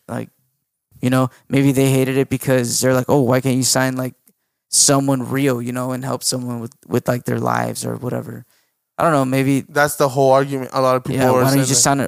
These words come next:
Speaker 1: a, sign a real
Speaker 2: real
Speaker 1: person who
Speaker 2: person.
Speaker 1: needs the money or who can, you
Speaker 2: Okay,
Speaker 1: know?
Speaker 2: do you feel that way or do you think?
Speaker 1: Nah, like, I don't, I don't feel that way. I feel like they can, anybody can sign an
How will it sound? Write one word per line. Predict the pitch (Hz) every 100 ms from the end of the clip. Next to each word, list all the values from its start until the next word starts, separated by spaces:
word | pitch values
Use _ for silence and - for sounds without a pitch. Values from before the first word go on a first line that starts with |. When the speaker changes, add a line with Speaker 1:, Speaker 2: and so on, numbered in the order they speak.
| -
Speaker 1:
a, | -
sign | - 135
a | 123
real | 135
Speaker 2:
real | 139
Speaker 1:
person | 131 143 131
who |
Speaker 2:
person. | 131
Speaker 1:
needs | 131 131 -
the | 131
money | 127 123 123
or | 123 123
who | 120
can, | 117 120 117 -
you | -
Speaker 2:
Okay, | 131
Speaker 1:
know? | 131 143
Speaker 2:
do | 139
you | 139 135 139 139 139
feel | - 151
that | 147 165
way | 165
or | 147
do | 120 123
you |
think? | 120 127 123 120 - _ _ _ _ _ _ _
Speaker 1:
Nah, | - 214 190 131 95
like, | 135 135
I | 101
don't, | 185 175 -
I | -
don't | 180
feel | - 123
that | 113
way. | 123 123
I |
feel | 151 143
like | 135 -
they | 135
can, | 151 - -
anybody | 147 185 139 127
can | 123 117
sign | - 127 123
an | 123